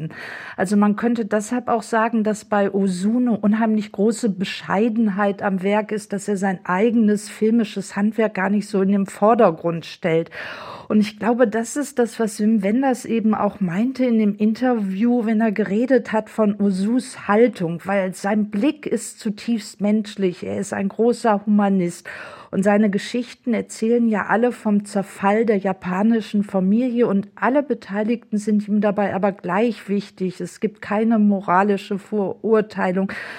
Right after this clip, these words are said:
keine Stellungnahme. Und das ist das, was die Regisseure an diesem japanischen Regisseur so bewundern, dass er sich zum Anwalt, Komplizen, Freund seiner Figuren macht,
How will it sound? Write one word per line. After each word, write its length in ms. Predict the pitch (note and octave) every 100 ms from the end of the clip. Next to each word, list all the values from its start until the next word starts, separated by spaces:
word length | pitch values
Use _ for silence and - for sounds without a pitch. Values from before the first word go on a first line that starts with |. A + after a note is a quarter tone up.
| -
keine 400 | - F#3+ A3+ A#3+
Stellungnahme. 1000 | A3+ - G3 G#3+ A#3 G3+ G3+ F#3 E3+ F3
Und 180 | C#3 F#3 -
das 300 | A3 C#4+ -
ist 400 | - A#3 A#3+ -
das, 320 | A3 A3 -
was 180 | G3+ G3
die 140 | - G#3
Regisseure 800 | G3+ F#3+ G#3 - A3 A#3+ A3+ E3
an 220 | G3+ F#3
diesem 340 | G#3 A#3 A3+
japanischen 640 | G3+ F#3+ G3 G3 G#3+ G3+ G3+
Regisseur 560 | G3 F#3+ F#3+ - G#3+
so 120 | G3 G3
bewundern, 680 | F#3 F3 G#3 D4+ D#4 F#3 F#3 - - -
dass 160 | - F#3+
er 100 | G3
sich 220 | F#3+ G#3
zum 240 | - G#3 -
Anwalt, 500 | G3+ A#3 C4 A#3 A3+
Komplizen, 960 | - G3 F#3+ A#3 B3+ - - - - G#3
Freund 480 | G#3 - G3+ C4+ B3+
seiner 320 | A3+ G#3+ A3
Figuren 640 | - G3+ F3+ A#3+ C#4 A#3+
macht, 300 | A3+ A3 -